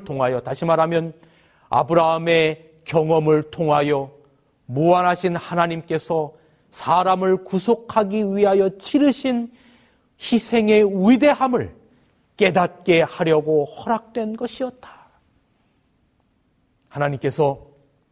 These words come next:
아들을 십자가에서 죽이실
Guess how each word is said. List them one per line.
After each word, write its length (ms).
아들을 680
십자가에서 920
죽이실 500